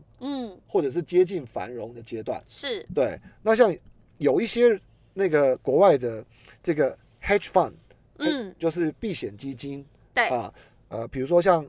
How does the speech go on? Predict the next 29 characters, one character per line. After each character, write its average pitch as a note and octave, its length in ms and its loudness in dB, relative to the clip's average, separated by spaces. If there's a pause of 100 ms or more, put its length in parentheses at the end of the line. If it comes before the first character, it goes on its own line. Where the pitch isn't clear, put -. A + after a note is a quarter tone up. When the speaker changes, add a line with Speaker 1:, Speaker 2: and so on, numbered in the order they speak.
Speaker 2:
现 F#3+ 220 -2
在 E3+ 120 6
最 D#3+ 240 4
大 D3 240 6
的 B2 80 -8
就 C3 120 -6
是 B2+ 100 -12
那 C3 120 -8
个 A2+ 240 -10 (280)
Bridgewater， D3 640 2 (320)
桥 A#3+ 340 0
水， D3 120 2
Speaker 1:
桥 - 60 -4
水。 A3 120 -4
Speaker 2:
桥 D#3 180 0
水 C3+ 180 -2
基 C3+ 160 -14
金， C#3 240 -12
Ray D#3 160 2
Speaker 1:
嗯。 C3 40 -6
Speaker 2:
Dalio， C#3+ 460 -4 (420)
对， - 220 -2 (260)
他， G#3+ 220 2 (460)
他 A#3 280 2
们 F3+ 180 2
的 C3 120 0
话 D3 340 4
就 E3 120 2
是 D3+ 240 0